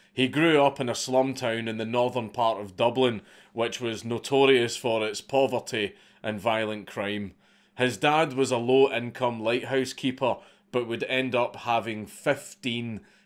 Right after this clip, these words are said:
children. Catholics, man. I'm allowed to make that joke. I'm allowed to make that joke. I can say Fenian, I can say Taig. Those are our words.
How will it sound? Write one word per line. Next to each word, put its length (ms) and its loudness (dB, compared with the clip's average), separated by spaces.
children. 680 -4
Catholics, 600 -4
man. 240 -6
I'm 140 6
allowed 300 8
to 100 0
make 280 4
that 260 4
joke. 360 4
I'm 140 4
allowed 380 8
to 100 0
make 240 6
that 260 6
joke. 300 -4
I 160 6
can 200 0
say 240 2
Fenian, 540 0
I 140 4
can 240 0
say 320 4
Taig. 440 0
Those 300 4
are 200 6
our 360 10
words. 640 2